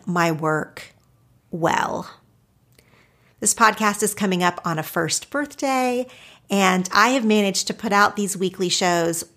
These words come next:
without major amounts of stress or angst. Listen, I was worried when I committed to a weekly non-negotiable deadline like this where it all falls on me.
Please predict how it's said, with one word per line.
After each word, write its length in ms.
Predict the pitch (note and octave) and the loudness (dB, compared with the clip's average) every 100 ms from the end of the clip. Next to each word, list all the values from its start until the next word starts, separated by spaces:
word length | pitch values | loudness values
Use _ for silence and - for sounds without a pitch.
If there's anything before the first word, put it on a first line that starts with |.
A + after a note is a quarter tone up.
| _ - | _ -2
without 920 | G#3 G#3 - A3 B3+ D4 - - - - - | -2 -4 0 4 4 4 0 -4 -4 -10 -2
major 460 | G#3+ A3 G#3+ A3+ | 4 4 4 0
amounts 560 | A#3 G#3 G3 F#3+ F#3 F#3 | 0 2 4 4 2 -2
of 180 | - F3+ | -2 0
stress 640 | - - F3+ E3+ - - _ | -2 2 4 4 0 -6 _
or 140 | F#3 - | 0 0
angst. 720 | - - - - - - - _ _ _ _ _ - | -4 -4 -6 -4 -4 -6 -10 _ _ _ _ _ -8
Listen, 300 | B3 - F3 | -4 -2 -2
I 220 | - G4+ | -2 0
was 200 | G#4 - | 0 0
worried 580 | D#3+ F3 F3+ F3+ F3+ F3+ | 2 4 6 4 2 0
when 160 | - G3 | 0 4
I 80 | F#3+ | 2
committed 480 | F#3+ F#3 F3+ F3 E3+ | 2 0 2 0 0
to 180 | G3 | 2
a 60 | F3+ | 2
weekly 760 | E3 F#3 F#3 F#3+ F3 F3 F3 - | 2 0 0 0 2 2 0 0
non-negotiable 1300 | F#3 F#3 F#3 F#3+ F#3 F3 - F3+ F3+ E3+ E3+ - - - | 2 4 4 4 2 2 0 0 2 4 4 0 -6 -4
deadline 500 | F3+ E3+ E3+ F3 G3 | 2 2 4 2 2
like 240 | G#3+ A#3 | 0 0
this 340 | B3+ C#4 C#4 | 0 0 -2
where 240 | G#3 F#3+ - - - | 0 -2 -2 -14 -6
it 100 | A3+ - | -4 4
all 220 | A#3+ C4+ | 6 6
falls 340 | C4 A#3 A#3 | 6 4 6
on 180 | A#3 G3+ | 2 2
me. 240 | F#3+ F3+ | 2 0